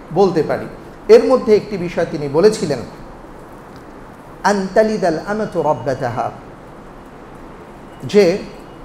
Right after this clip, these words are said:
এমন একটা সময় আসবে যখন দাসী তার গোলামকে প্রসব করবে, দাসী তার গোলামকে প্রসব করবে। এই কথাটার অর্থ কী? এই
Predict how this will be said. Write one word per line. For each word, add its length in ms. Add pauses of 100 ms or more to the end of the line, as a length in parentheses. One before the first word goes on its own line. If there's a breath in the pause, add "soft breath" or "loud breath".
(140)
এমন 240
একটা 280
সময় 380
আসবে 480
যখন 380 (1120)
দাসী 440 (680)
তার 160
গোলামকে 640
প্রসব 260 (140)
করবে, 280 (680)
দাসী 340 (180)
তার 140
গোলামকে 540
প্রসব 240 (140)
করবে। 240 (160)
এই 160
কথাটার 340
অর্থ 260 (100)
কী? 80 (960 loud breath)
এই 120